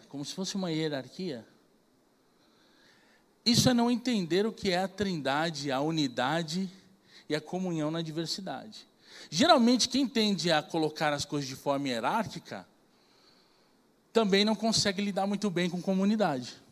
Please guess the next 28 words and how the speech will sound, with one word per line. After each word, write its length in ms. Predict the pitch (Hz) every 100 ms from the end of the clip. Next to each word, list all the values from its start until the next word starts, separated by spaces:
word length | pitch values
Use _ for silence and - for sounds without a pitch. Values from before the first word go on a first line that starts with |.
| _ _ _ - - - - - - _
Porque 340 | 160 156 175
ou 140 | 175 208
eu 100 | 220
sou 240 | - 202
maior, 580 | 190 180 151 165 262 285 - - _ _ _ _ _ -
ou 80 |
eu 80 | 208
sou 200 | 202 180
menor. 380 | 170 185 139 113 - - _ _ _ _ _ - - - - - - _ -
Mas 680 | 226 349 302 175 - - - - _ -
o 60 |
foco 400 | 170 - 269 -
da 140 | 233 190
mensagem 520 | 180 156 160 151 156
hoje 200 | 185 180
não 200 | 233 254
é 80 | 226
esse. 440 | 202 208 - - - _ _ - - - -
Porque 260 | - 175 208
nós 160 | 226 208
estamos 460 | 233 233 - -
fazendo 300 | - 170 175
uma 160 | 180 165
série 320 | - - 170
sobre 320 | 147 165 143
encontros 520 | 143 - 185 185 156 -
com 220 | 147 143
Jesus. 680 | 127 117 135 185 117 -